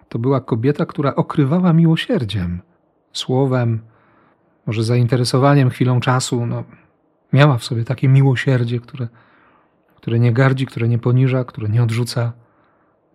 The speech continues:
które patrzy, które dostrzega poranionych również grzechem. I kiedy ona doświadcza śmierci,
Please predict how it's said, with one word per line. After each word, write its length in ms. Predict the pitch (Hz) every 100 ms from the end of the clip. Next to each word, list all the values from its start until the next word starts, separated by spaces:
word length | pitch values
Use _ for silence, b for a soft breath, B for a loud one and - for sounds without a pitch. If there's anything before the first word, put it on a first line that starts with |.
| 147 131 - _ _ _ _ _ _ _ _ _
które 240 | - 120 113
patrzy, 720 | - 151 151 - - 139 180 - _ _ _ _
które 260 | - 120
dostrzega 1120 | 110 110 123 - - - - 170 117 98 98 85 _ _ _ _ _ _ _
poranionych 760 | 120 113 120 127 123 160 170 - _ _ _ _ _ _ -
również 360 | 107 113 113
grzechem. 500 | 127 113 - 110 82 _ _ _ _ _ _ _ _ -
I 80 | 147
kiedy 300 | 135 131 -
ona 240 | 147 147
doświadcza 480 | 131 - 131 - 120
śmierci, 580 | - 127 123 - 170